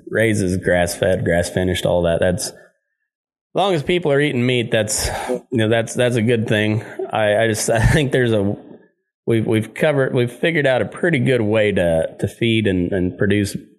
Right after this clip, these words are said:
cattle, to produce good, high-quality beef here. And, uh, <clears throat> I, I think the, the whole packer consolidation and the vertical, vertical integration deal is a real problem that's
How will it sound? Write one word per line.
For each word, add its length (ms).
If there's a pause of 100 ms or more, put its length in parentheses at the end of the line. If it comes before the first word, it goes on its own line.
(280)
cattle, 340
to 60
produce 380
good, 420
high-quality 680
beef 380
here. 480 (720)
And, 420
uh, 500 (300)
<clears throat> 280
I, 600
I 20
think 280
the, 440
the 160
whole 520 (840)
packer 400
consolidation 840
and 120
the 60
vertical, 480
vertical 440
integration 580
deal 240
is 160
a 80
real 440
problem 560
that's 240